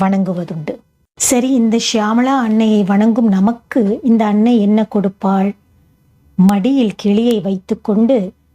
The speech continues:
கைகளில் வீணையை மீட்டிக்கொண்டு, பக்தனுக்கு நல்ல புத்தியை தந்து, ராஜபோகத்தையும் தருகிறவளே இந்த ஷியாமளா தேவி ஆவாள்.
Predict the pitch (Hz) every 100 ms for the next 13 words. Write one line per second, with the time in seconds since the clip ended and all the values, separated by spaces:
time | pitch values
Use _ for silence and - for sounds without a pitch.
0 | _ - 233 247 262 277 262 254 196 202
1 | 254 277 226 190 185 208 226 - 226 226
2 | 233 196 196 _ _ _ 202 214 208 -
3 | 302 269 - 254 202 185 190 208 262 294
4 | 196 202 - 302 269 208 - 208 220 247
5 | 208 190 - _ _ - 202 214 262 294
6 | 202 208 220 233 - 247 233 240 233 202
7 | 240 _ _ _ - 208 214 202 208 196
8 | 196 240 226 202 196 226 226 208 208 240
9 | - - 196 196 202 208 220 185 180 175
10 | 233 220 185 165 156 196